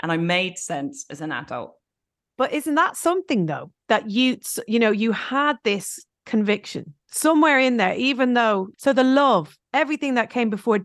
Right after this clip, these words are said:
Speaker 2: did, it was in there, buried deep,
Speaker 1: Totally.
Speaker 2: where you knew that you were gonna be okay at some point.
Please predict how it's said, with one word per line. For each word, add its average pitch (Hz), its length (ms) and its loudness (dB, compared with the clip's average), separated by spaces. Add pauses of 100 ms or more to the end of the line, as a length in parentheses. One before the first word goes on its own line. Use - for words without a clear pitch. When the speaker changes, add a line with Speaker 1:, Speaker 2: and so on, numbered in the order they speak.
Speaker 2:
did, 247 360 0
it 240 140 2
was 277 360 2
in 240 200 0
there, 165 380 -6
buried 208 360 2
deep, 196 160 -2
Speaker 1:
Totally. 156 680 -6 (380)
Speaker 2:
where 220 220 2
you 226 220 2
knew 226 480 4
that 180 140 -2
you 190 120 -2
were 185 100 0
gonna 190 240 -2
be 175 160 -2
okay 170 440 -8 (220)
at 196 160 -4
some 185 200 -2
point. 151 300 -8